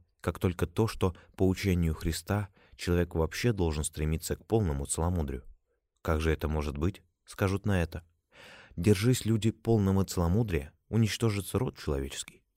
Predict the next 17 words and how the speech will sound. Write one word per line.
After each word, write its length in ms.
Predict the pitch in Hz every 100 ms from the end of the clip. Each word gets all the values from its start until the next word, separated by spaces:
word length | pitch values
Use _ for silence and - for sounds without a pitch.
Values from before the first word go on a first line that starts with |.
| _ _ _ _ - _ _
Но, 120 | 82
говоря 300 | 78 85 82
так, 340 | 82 101 101 - _ _
люди 240 | 87 87 80
забывают 560 | 80 80 82 80 78
то, 140 | - 87
что 260 | - - -
указание 600 | 85 87 82 85 80 73
совершенства, 720 | - 80 - 123 - - 67 _ _
к 20 |
которому 320 | 87 - 82
должно 320 | 80 87 85 76
стремиться, 520 | - 90 76 - - _ _ - -
не 80 | 82
означает 560 | 85 90 82 95 82 -
того, 280 | 78 90
что 220 | 104 -